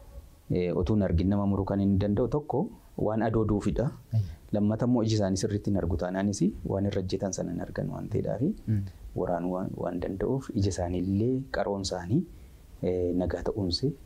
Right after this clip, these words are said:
Speaker 2: Adda baasuu,
Speaker 1: adda baasuun
Speaker 2: sirriitti
Speaker 1: barbaachisaadha.
Speaker 2: ilaalamuun barbaachisaadha
Speaker 1: Eh,
Speaker 2: jechuudha.
Speaker 1: eh.
Speaker 2: Mm. Egaa, eh, guddaan isin galateeffadha. Dooktar Sanbataa as istuudiyoo Yookoo Dooktar itti argamtanii waa'ee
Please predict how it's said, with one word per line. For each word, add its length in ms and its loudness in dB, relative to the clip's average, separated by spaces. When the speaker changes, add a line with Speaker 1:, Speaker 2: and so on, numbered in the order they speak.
Speaker 2:
Adda 240 4
baasuu, 300 0
Speaker 1:
adda 220 2
baasuun 300 0
Speaker 2:
sirriitti 120 2
Speaker 1:
barbaachisaadha. 460 -2
Speaker 2:
ilaalamuun 400 -2
barbaachisaadha 520 -4
Speaker 1:
Eh, 80 -14
Speaker 2:
jechuudha. 240 -2
Speaker 1:
eh. 100 -6
Speaker 2:
Mm. 160 2
Egaa, 240 4
eh, 400 4
guddaan 220 4
isin 180 2
galateeffadha. 680 2
Dooktar 240 2
Sanbataa 640 2
as 160 2
istuudiyoo 420 -2
Yookoo 240 0
Dooktar 260 -2
itti 160 -2
argamtanii 540 2
waa'ee 540 2